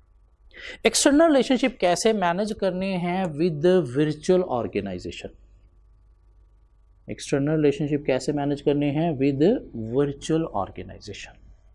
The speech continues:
वर्चुअल ऑर्गेनाइजेशन क्या है? सपोज मेरा एक बिजनेस है।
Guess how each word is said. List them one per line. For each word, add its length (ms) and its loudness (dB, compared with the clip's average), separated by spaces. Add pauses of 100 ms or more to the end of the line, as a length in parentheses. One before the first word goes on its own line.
(1200)
वर्चुअल 320 6
ऑर्गेनाइजेशन 500 2
क्या 160 -6
है? 60 -12 (600)
सपोज 360 0 (1700)
मेरा 140 8
एक 140 6
बिजनेस 420 0
है। 260 -6